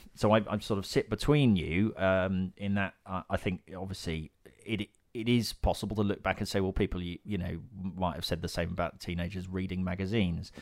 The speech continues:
or spending time watching the T V in previous generations, or,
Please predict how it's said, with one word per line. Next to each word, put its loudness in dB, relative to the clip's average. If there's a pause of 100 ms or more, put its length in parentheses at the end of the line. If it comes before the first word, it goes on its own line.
(240)
or -2
spending 0
time 2
watching 0
the 0
T 0
V 2
in -4
previous -6
generations, -8
or, -6